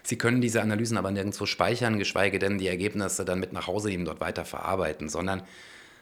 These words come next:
dazwischen sitzt nochmal eine Person, ähm, dieses Safe Rooms, die autorisiert ist, die sich die Ergebnisse anschaut, die prüft, wie sensibel die Ergebnisse noch sind und erst dann gehen die Ergebnisse nach draußen. Also, was ich damit eigentlich sagen möchte, ist, es gibt Konzepte, wirklich hochsensible Daten nutzbar zu machen für die Forschung.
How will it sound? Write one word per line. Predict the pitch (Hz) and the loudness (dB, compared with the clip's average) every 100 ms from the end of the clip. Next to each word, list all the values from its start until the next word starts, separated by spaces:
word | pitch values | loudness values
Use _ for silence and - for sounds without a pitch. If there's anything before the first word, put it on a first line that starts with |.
| _ | _
dazwischen | - 113 127 - 151 143 127 | 6 6 6 4 4 4 4
sitzt | 107 147 - | 2 0 0
nochmal | 123 113 107 | 0 2 2
eine | 107 101 98 90 | 2 2 2 0
Person, | 95 87 113 160 156 - | -2 -2 2 2 2 0
ähm, | 107 104 | 0 0
dieses | 101 95 95 | 0 -2 -2
Safe | - 113 139 | 2 2 2
Rooms, | 139 131 131 | 0 0 -2
die | 92 | -6
autorisiert | 95 104 107 87 - 120 123 | -6 -4 -4 -4 -2 -2 -2
ist, | 113 - | -4 -4
die | 95 | -6
sich | 90 98 | -6 -8
die | 95 | -6
Ergebnisse | 92 85 104 107 - 90 | -4 -2 -2 -2 -2 -4
anschaut, | 82 113 - 110 113 - - - - - | -4 -2 2 4 4 0 -14 -18 -12 -6
die | |
prüft, | 90 123 117 - | -2 -2 -2 -4
wie | 104 | -4
sensibel | 92 90 107 | -4 -2 -2
die | 92 | 0
Ergebnisse | 85 87 90 120 110 104 | -2 -2 -2 0 0 -2
noch | 92 | -2
sind | - 95 | -2 -4
und | 87 - | -4 -6
erst | - | -6
dann | 78 85 | -4 -2
gehen | 82 | -4
die | 73 | -4
Ergebnisse | 71 - - - 76 71 | -6 -6 -10 -10 -8 -8
nach | 69 - | -10 -10
draußen. | - 80 92 64 69 - - - - - - | -10 -8 -6 -8 -10 -18 -20 -20 -20 -16 -4
Also, | 85 82 85 - - - - | -2 0 -4 -8 -20 -20 -8
was | - 101 | -6 0
ich | |
damit | 110 110 | 2 2
eigentlich | - 113 110 | 2 0 2
sagen | 101 104 | 2 2
möchte, | 101 - | 0 -2
ist, | 101 92 | -4 -2
es | - - | -2 -4
gibt | 143 - | -6 -8
Konzepte, | - 95 - 101 - 95 | -4 -2 0 0 0 -2
wirklich | 92 90 90 - | -2 -2 -4 -4
hochsensible | 92 90 87 87 82 76 | -6 -4 -6 -6 -6 -2
Daten | 73 87 82 80 82 | 0 0 -2 -6 -4
nutzbar | 101 - 85 80 | -6 -4 -2 0
zu | - 80 | -2 -2
machen | 76 87 | -4 -4
für | - 78 | -8 -8
die | 76 | -8
Forschung. | - 82 113 - 82 | 0 4 4 2 -2